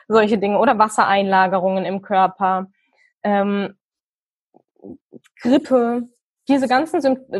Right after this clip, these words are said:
diese ganzen Krankheiten, die mit Symptomen von schleimigem, äh, Zuständen, ähm,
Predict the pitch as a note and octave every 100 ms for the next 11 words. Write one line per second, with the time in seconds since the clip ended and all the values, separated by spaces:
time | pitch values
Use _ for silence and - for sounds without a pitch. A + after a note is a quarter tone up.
0 | G3+ A#3+ A3 A#3 C#4+ D#4 - C4 D4+ C#4
1 | C#4+ A#3+ B3+ C4 C4 A#3 A#3 C4+ D4+ D#4
2 | D4 - A#3 A#3+ B3 B3 G3+ - G3+ G#3
3 | B3+ C#4+ C4 A#3+ A#3+ A#3+ A#3+ A#3 _ _
4 | _ _ _ _ _ _ - G3+ G3 F#3+
5 | F#3 F3+ _ _ _ - D4 D#4+ - A#3
6 | C4+ C#4 D4+ E4 - - - - - G#3
7 | G#3 G#3 G3+